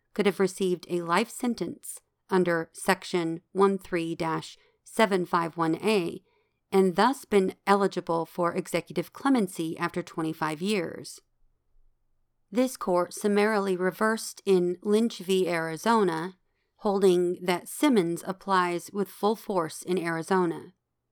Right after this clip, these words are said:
The court noted that Simmons expressly rejected the argument that the possibility of clemency diminishes a capital defendant's right to inform a jury of his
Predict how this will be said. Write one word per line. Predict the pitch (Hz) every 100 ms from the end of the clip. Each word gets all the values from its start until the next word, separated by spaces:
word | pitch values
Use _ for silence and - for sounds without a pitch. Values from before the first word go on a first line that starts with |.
| _ _ _ _ _ _ -
The | 220
court | - 262 196
noted | 202 190 190 180
that | 180 -
Simmons | - 247 226 185 175 165
expressly | 190 - - - 240 254 - 185
rejected | 185 175 175 165 - 165
the | 170
argument | 175 165 175 160 160 180 - _ _ _ _
that | 202 190
the | 180
possibility | 165 - 294 - 208 208 208 175 165
of | 170 -
clemency | - 208 208 180 - 160 160 170
diminishes | 170 190 208 233 208 175 160 -
a | 175
capital | 180 180 175 175
defendant's | 180 - 165 160 - 170
right | 156 156 - _ _
to | 185
inform | 175 180 - 196 220 226
a | 254
jury | 208 170 151 151 151 -
of | - 165
his | 165 165 -